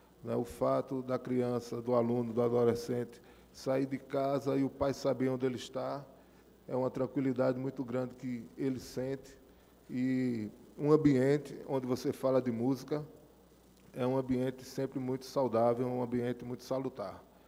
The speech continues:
não é? Então, muitos de nós dedicamos o nosso tempo entre a banda e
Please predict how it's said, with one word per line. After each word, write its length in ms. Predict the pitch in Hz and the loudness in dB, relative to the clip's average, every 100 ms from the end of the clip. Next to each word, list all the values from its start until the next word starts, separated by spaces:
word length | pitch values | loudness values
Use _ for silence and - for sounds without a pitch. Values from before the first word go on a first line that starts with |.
| - - - _ | -20 -20 -20 _
não 120 | 113 | -6
é? 200 | 113 120 - - | -4 -4 -8 -16
Então, 520 | - - 127 127 123 - - - - - - | -18 -8 -4 -4 -6 -12 -20 -20 -20 -20 -4
muitos 380 | 131 156 156 | 0 0 0
de 140 | 135 135 | 2 4
nós 360 | 123 127 127 | 6 6 6
dedicamos 920 | 123 127 127 123 - 123 117 110 - - - - - | 2 0 0 -2 -4 -2 -2 -4 -8 -16 -20 -20 -8
o 80 | 123 | -2
nosso 320 | 139 143 - | 0 -2 -6
tempo 440 | - 127 123 - - - - - - - _ | -6 -2 0 0 0 -4 -20 -20 -20 -20 _
entre 560 | - 127 123 127 117 120 | -2 -2 -2 -2 -4 -4
a 120 | 127 123 | -2 -2
banda 600 | 113 127 143 151 151 - - | 0 0 0 0 -2 -8 -2
e 340 | 127 135 151 | 0 0 -2